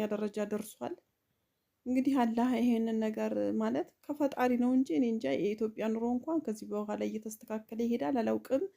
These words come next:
ብቻ በፈጣሪ ስራ አልገባም እላችኋለሁ ውድ የሀገሬ ልጆች። እንግዲህ፣ እ፣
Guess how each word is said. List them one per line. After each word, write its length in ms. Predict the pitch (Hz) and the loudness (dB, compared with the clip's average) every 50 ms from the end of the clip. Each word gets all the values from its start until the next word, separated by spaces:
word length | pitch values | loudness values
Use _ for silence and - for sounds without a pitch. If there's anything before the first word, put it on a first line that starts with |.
| _ _ _ _ _ _ _ _ | _ _ _ _ _ _ _ _
ብቻ 180 | _ - - - 254 240 | _ -16 -4 0 2 2
በፈጣሪ 420 | 233 233 233 220 - - 214 214 220 | 2 2 2 -2 0 0 0 0 -2
ስራ 200 | 214 - 226 220 220 | -4 -4 -6 -6 -4
አልገባም 600 | 220 208 208 208 - 220 208 202 208 208 214 226 | -2 -2 -4 -2 -2 -4 -2 -2 -2 -2 0 2
እላችኋለሁ 600 | 233 254 277 294 294 - - 320 330 320 320 311 | 2 4 4 2 0 -2 -4 0 4 4 4 4
ውድ 160 | 311 302 294 302 | 4 2 2 2
የሀገሬ 300 | 302 294 294 302 302 294 294 | 0 0 2 2 2 2 2
ልጆች። 380 | 311 320 - 349 440 494 - _ - _ _ _ _ _ _ _ _ _ _ _ _ - | 0 -2 -2 -2 -2 -2 -2 _ -20 _ _ _ _ _ _ _ _ _ _ _ _ -4
እንግዲህ፣ 360 | - 269 269 285 - 320 330 302 - | 0 2 2 4 6 8 8 8 8
እ፣ 100 | 202 220 | 6 4